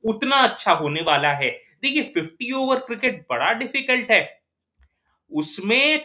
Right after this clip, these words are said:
टेस्ट मैच जैसा एंड्योरेंस पांच दिन खेलने को नहीं चाहिए, लेकिन टी ट्वेंटी जितना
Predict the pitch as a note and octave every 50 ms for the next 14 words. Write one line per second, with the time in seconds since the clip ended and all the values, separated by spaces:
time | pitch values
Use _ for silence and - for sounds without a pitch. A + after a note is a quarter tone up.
0 | - - D3+ D3+ C#3+ - - E3+ F#3+ G#3+ B3 B3+ G3+ - G#3 A3 G#3 G#3+ - C4+
1 | C4+ B3 F#3+ D3 D3 C#3+ C#3+ E3 G3+ A3 B3 C4 C4 - - - - - D#3+ G3
2 | A3 - - - C4 C4 B3+ - B3 A#3 A#3 B3 B3+ B3+ B3 A3 G#3+ B3 A#3+ -
3 | G#3 D3+ A#2 C#3 G3+ F4+ F4 - _ _ _ _ _ _ _ _ _ _ _ _
4 | _ _ _ _ _ _ _ _ _ - A3 C4+ C4+ D#4+ D#4+ D4+ - - - -
5 | B3+ D4+ D#4 D#4+ D#4 D4+ D4+ - D#4 D4+ D4+ D4 D4 D#4